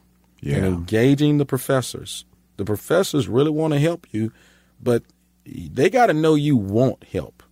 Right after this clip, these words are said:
Speaker 1: Yeah.
Speaker 2: And when you establish that you're serious and you act certain, they, they know who's faking it.
Speaker 1: Okay.
Speaker 2: And who just wanna pass. And they know who's serious.
Speaker 1: Okay.
Speaker 2: Okay. It's just like a pastor in a church. You're looking at the whole congregation.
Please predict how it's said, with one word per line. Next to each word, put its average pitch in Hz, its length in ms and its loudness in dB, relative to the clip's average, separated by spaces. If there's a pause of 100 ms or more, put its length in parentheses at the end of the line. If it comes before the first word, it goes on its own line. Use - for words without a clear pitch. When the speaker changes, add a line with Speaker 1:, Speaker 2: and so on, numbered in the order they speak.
(340)
Speaker 1:
Yeah. 82 380 -4
Speaker 2:
And 101 200 0
when 101 240 2
you 165 180 2
establish 147 640 0
that 107 260 -6
you're 139 200 2
serious 143 520 0
and 98 120 -2
you 120 140 2
act 120 220 0
certain, 127 260 -2
they, 170 200 0 (240)
they 208 180 2
know 190 480 4 (140)
who's 151 460 2 (120)
faking 104 460 -2
it. - 240 -14 (500)
Speaker 1:
Okay. 82 400 -4
Speaker 2:
And 101 120 -2
who 131 120 4
just 120 220 2
wanna 117 240 0
pass. 104 560 -6
And 95 160 -2
they 127 140 2
know 143 240 2
who's 120 200 -2
serious. - 600 -6 (420)
Speaker 1:
Okay. 85 400 -6
Speaker 2:
Okay. 87 340 -6
It's 101 120 -6
just 123 160 0
like 127 160 0
a 113 80 -12
pastor 123 360 0
in 131 40 -4
a 127 60 -4
church. 101 240 -4
You're 104 100 -6
looking 110 160 0
at 95 80 -8
the 98 100 -6
whole 127 300 4
congregation. 135 760 -6